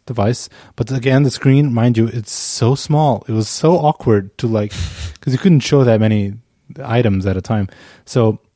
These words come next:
I had one of these. I bought one, again, try to use that as a watch. The awful experience as a watch because, you know,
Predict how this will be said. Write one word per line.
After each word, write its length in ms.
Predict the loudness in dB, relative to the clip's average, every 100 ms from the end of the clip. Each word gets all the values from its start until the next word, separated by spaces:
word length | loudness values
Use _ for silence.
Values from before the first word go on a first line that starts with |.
| -2
I 100 | 2
had 200 | 4 4
one 180 | 4 2
of 80 | 2
these. 380 | -2 -6 -10 -20 _
I 100 | -4
bought 260 | 0 -2 0
one, 300 | -2 -2 -2
again, 300 | -2 0 -2
try 180 | 0 2
to 60 |
use 140 | 2 2
that 100 | 2
as 100 | 2
a 60 |
watch. 380 | 2 2 -4 -12 -18 -20 -20 _ _
The 140 | -12 -12 -10 0
awful 840 | 2 4 4 4 4 2 -2 -4
experience 640 | -6 0 2 4 2 -4 -12 -4
as 200 | -2 0
a 60 |
watch 380 | -4 -8 -10 -14 _
because, 340 | -2 0 -2 0
you 100 | 2
know, 280 | 2 0